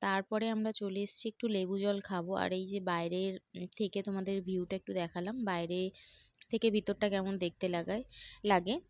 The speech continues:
আর এই যে লেবু জল নিয়েছিলাম, একটু লেবু জল খেয়ে নিচ্ছি। এটাই হয় জানো তো, আহ,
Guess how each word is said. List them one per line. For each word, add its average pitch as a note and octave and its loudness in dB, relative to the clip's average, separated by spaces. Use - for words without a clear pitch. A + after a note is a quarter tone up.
আর F3+ 4
এই F3+ 4
যে F3+ -2
লেবু F#3 0
জল G3+ 4
নিয়েছিলাম, G#3 2
একটু G3+ -4
লেবু F3+ 0
জল F#3 0
খেয়ে F3+ -4
নিচ্ছি। F3+ -2
এটাই E4 6
হয় B3 6
জানো G#3 2
তো, F#3 0
আহ, F#3 0